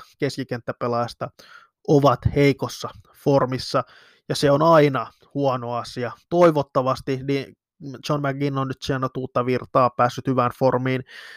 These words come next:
Sanson on päässyt treenaamaan taas entistä enemmän joukkueen kanssa, päässyt paremmin systeemeihin mukaan. Douglas Lewis päässyt toivon mukaan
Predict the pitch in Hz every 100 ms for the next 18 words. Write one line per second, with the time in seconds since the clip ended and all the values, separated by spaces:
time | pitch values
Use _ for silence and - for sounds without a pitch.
0 | - - 147 135 139 135 - 127 135 -
1 | 135 131 131 131 131 135 127 139 131 131
2 | - 131 131 127 131 131 127 135 127 123
3 | 123 123 - 127 - - - _ _ _
4 | _ _ _ 143 135 135 - 131 127 127
5 | 139 123 - 127 131 135 131 131 - 135
6 | 127 127 - - _ _ _ _ _ _
7 | - 139 143 127 143 143 139 - - _
8 | _ _ _ _ _ - 139 131 139 -
9 | 135 127 131 127 - 131 123